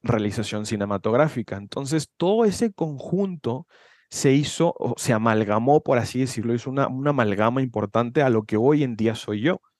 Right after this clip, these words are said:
a lo que hoy en día soy yo, aparte de que, que, bueno, eh, diferentes mentorías en las que he estado, con diferentes mentores, amigos que saben muchísimo de temas que a mí me gustan también, es por eso que,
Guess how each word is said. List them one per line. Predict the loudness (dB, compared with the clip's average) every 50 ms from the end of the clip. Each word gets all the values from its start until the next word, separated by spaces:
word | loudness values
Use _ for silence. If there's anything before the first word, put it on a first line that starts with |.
| _ _ _ _ _ _ _ _ _ _ _
a | 0
lo | 0 0 2
que | 0 0
hoy | 0 2 2
en | 0 2
día | 2 2 2
soy | 2 -2 0 2
yo, | 2 2 2
aparte | 0 0 0 0 2 2 4 4
de | 4 2
que, | 2 -2 -4 -4 -4 -6 -12 -20 -20 -20 -12 _
que, | -2 -2
bueno, | 0 0 -2 -2 -4 -6 _ -14
eh, | -10 -8 -8 -8 -8 -12 -16 _ _ _ _ _
diferentes | -6 -6 -2 0 0 0 2 2 2 2 2
mentorías | 0 -2 -2 0 2 4 4 4 4 4
en | 2
las | -2 -2 -4
que | -6 -8
he | -10
estado, | -2 2 4 6 6 6 6 4 2
con | 0 -4 -8
diferentes | -8 -6 -6 -4 -4 -2 -2 -4 -4 -4
mentores, | -6 -10 -4 0 2 4 4 4 4 2 0 -4 -8
amigos | -8 -6 -2 0 2 2 4 2 2 0 0 -2
que | -6 -6
saben | -4 -4 -4 -4 -4
muchísimo | -6 -8 -6 -2 -2 -2 -2 -2 -4 -4 -4 -4
de | -4 -2
temas | -2 -2 -2 -2 -4 -6
que | -8 -10
a | -10
mí | -8 -8
me | -6 -2
gustan | 0 0 0 0 -2 -4 -6 -4
también, | -4 -4 -4 -4 -2 -2 -2 -4 -6 -10 -20 -20 -20 -12 _
es | -2 -2 -2
por | 0 2 2 2
eso | 2 2 -2 -4
que, | -2 -2 -4 -4 -4